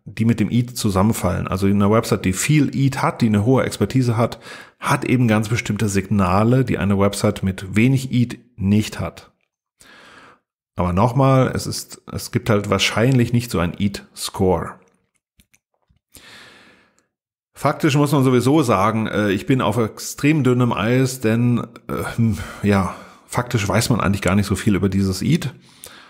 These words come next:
Das heißt, Google erzählt jetzt auch nicht viel darüber. Ähm,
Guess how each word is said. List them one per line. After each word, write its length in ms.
Das 80
heißt, 320
Google 220
erzählt 340
jetzt 160
auch 80
nicht 120
viel 120
darüber. 800
Ähm, 300